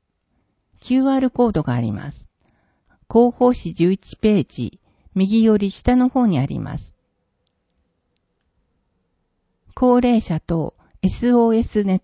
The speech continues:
トワーク。ホームページ番号、四七五三。認知症高齢者等の方が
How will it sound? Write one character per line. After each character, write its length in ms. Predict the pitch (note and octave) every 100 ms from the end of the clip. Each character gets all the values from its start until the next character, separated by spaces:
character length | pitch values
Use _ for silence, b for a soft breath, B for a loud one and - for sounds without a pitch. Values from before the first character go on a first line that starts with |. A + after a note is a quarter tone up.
| -
ト 140 | G#3
ワ 160 | G3+ F3+
ー 60 |
ク。 300 | - - - _ _ _ _ _ _ _ _ _ _ _ -
ホ 120 | B3+
ー 20 |
ム 160 | B3+ B3+
ペ 180 | B3 A#3
ー 40 |
ジ 100 | -
番 320 | G#3+ G#3+ F3+
号、 280 | - - - _ _ _ _ _ _
四 280 | A3 A#3 A#3+
七 240 | A#3 E3
五 260 | D3+ E3 F3
三。 320 | - D#3 - - _ _ _ _ _ _ _ _ _ _ _ _ _
認 240 | A3+ B3+
知 200 | B3 B3
症 280 | - A#3 A3+
高 300 | - A#3+ A#3+
齢 200 | A#3 A#3
者 180 | - D#3
等 240 | - G#3+
の 100 | F#3+
方 320 | C#3+ D3 C#3 C#3
が 220 | -